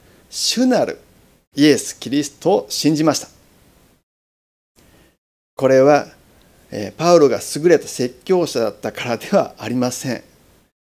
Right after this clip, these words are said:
また、えー、先ほど行いもね、非常に隠れて悪を行うことはないということをパウロは証ししていましたけれども、決してパウロ自身が素晴らしい人格者だった、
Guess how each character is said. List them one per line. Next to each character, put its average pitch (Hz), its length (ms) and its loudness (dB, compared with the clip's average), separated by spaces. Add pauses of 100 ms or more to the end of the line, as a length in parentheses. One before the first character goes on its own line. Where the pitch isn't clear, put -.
(180)
ま 143 160 -6
た、 170 300 -2 (400)
え 104 460 -14
ー、 - 20 -20
先 - 240 -6
ほ 123 80 -2
ど 139 100 2
行 165 260 0
い 147 60 0
も 71 160 -10
ね、 131 180 -12 (520)
非 127 80 -10
常 117 180 -4
に 107 160 -10 (340)
隠 139 240 -4
れ 131 120 4
て - 280 -10 (460)
悪 139 280 -4
を 113 80 0
行 156 120 -4
う 147 160 2
こ 113 100 -14
と 113 80 -8
は 101 60 -8
な 123 180 -6
い 180 80 -8
と - 220 -20
い 143 60 -8
う 120 60 -8
こ 127 100 -6
と 110 140 -6
を - 160 -10
パ 120 120 -6
ウ 117 40 -2
ロ 107 60 -2
は 110 60 -4
証 143 280 -4
し - 40 -10
し - 40 -12
て 170 100 -4
い 175 60 -4
ま 196 120 0
し 190 60 -6
た 190 80 -4
け 135 100 -6
れ 110 60 -4
ど 107 80 -6
も、 135 260 0 (340)
決 170 220 0
し - 40 -12
て 240 240 2
パ 247 200 -4
ウ 262 100 2
ロ 160 60 2
自 139 260 -4
身 120 120 -4
が 90 80 -8
素 - 220 -10
晴 180 140 4
ら 180 60 2
し 180 120 -4
い - 100 -4
人 165 220 -2
格 208 240 -6
者 190 100 0
だ 120 80 -2
っ - 20 -12
た、 - 260 -10